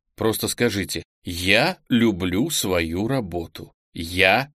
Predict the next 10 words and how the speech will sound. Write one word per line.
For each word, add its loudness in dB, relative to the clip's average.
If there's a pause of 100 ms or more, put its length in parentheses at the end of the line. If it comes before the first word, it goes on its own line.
люблю -2
свою -2
работу. 0 (320)
Я 2 (200)
люблю -4
свою -2 (120)
работу". -2 (400)
В -6
своей 2
книге-бестселлере 0